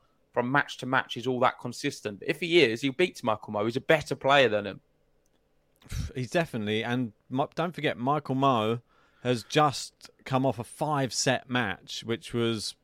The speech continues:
Speaker 2: over four hours long. Unfortunately, ending the career of a <laughs> legend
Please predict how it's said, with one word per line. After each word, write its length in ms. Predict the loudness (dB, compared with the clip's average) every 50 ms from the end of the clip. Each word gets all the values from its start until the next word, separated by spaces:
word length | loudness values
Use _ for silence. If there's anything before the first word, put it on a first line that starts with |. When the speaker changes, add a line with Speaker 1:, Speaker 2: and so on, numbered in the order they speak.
| _ _ -4 0
Speaker 2:
over 260 | 0 0 2 0 -6
four 380 | -6 -2 0 2 2 2 2
hours 360 | 2 2 0 0 -2 -2 -2 0
long. 380 | 0 2 2 2 0 -4 -6 -12 _ _ _ _ _ _ _ _ _ _ _ _ _ -6
Unfortunately, 800 | -4 -4 -4 4 4 4 4 4 2 2 2 4 4 4 2 2
ending 400 | 0 0 2 2 2 2 2 2
the 80 | 2 2
career 600 | 2 4 4 8 8 8 8 8 8 6 6 6
of 200 | 4 2 2 2
a 60 | 2
<laughs> 120 | 4 6
legend 920 | 6 6 6 6 4 4 4 4 4 4 4 2 0 0 0 0 -2 -4